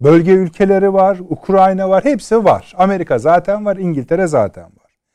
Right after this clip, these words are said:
Şimdi tamam da ne yapacaksınız? Yani herkes konuşuyor, ağzından barut çıkıyor herkesin. Ruslar da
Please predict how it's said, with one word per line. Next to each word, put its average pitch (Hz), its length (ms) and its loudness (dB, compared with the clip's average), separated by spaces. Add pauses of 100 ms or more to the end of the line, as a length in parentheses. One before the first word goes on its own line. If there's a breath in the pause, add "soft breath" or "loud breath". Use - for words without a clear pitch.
(560)
Şimdi - 160 -20
tamam 254 300 0
da 160 80 -2
ne 135 100 -4
yapacaksınız? 147 920 0
Yani 98 140 -8
herkes 214 480 -2
konuşuyor, 233 760 -2
ağzından 196 640 2
barut 226 260 2
çıkıyor 123 320 -4
herkesin. 95 460 -8 (1160)
Ruslar 180 400 4
da 156 300 2